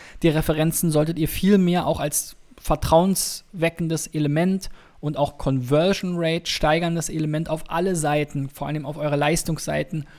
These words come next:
wo dann auch das Kontaktformular noch mal drauf sein sollte, ist der nächste Punkt. Braucht ihr auch keine ein-, eigene Seite z-, für unbedingt. Ähm,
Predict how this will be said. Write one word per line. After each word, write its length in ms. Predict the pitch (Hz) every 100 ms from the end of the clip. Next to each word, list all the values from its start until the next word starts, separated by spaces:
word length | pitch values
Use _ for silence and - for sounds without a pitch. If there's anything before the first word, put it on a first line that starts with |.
| - -
wo 100 | 151
dann 140 | 147
auch 120 | 143
das 160 | - -
Kontaktformular 800 | 151 143 202 - 175 147 135 127
noch 140 | 135
mal 100 | 143
drauf 280 | - 127 127
sein 260 | 131 127
sollte, 280 | 131 127 151
ist 140 | 131 143
der 80 |
nächste 300 | 139 156 -
Punkt. 360 | - 135 143 - - - - -
Braucht 220 | 151 -
ihr 80 | 139
auch 80 | -
keine 220 | 147 131
ein-, 360 | 113 135 139 -
eigene 400 | - 143 147 147
Seite 380 | 127 139 135 147
z-, 220 | - -
für 580 | - - 165 170 185 190 - - - -
unbedingt. 640 | 160 160 160 156 160 165 - - - - - - - - - - - - 139
Ähm, 280 | 139 139